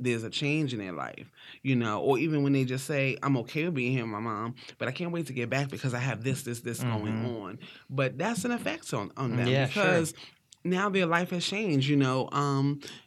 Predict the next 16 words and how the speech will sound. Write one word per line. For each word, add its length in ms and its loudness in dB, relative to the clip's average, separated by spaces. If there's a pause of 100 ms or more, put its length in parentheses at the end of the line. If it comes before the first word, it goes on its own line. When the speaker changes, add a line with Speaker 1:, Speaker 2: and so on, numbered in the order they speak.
(300)
Speaker 1:
they, 280 6
they 160 0
had 280 0
to 320 2 (300)
ma-, 260 2
um, 340 2
go 340 2
down 180 4
some 160 2
different 280 0
paths 400 -4
and 100 -2
different 280 -4
roads 300 -2
just 260 -6
to 260 -2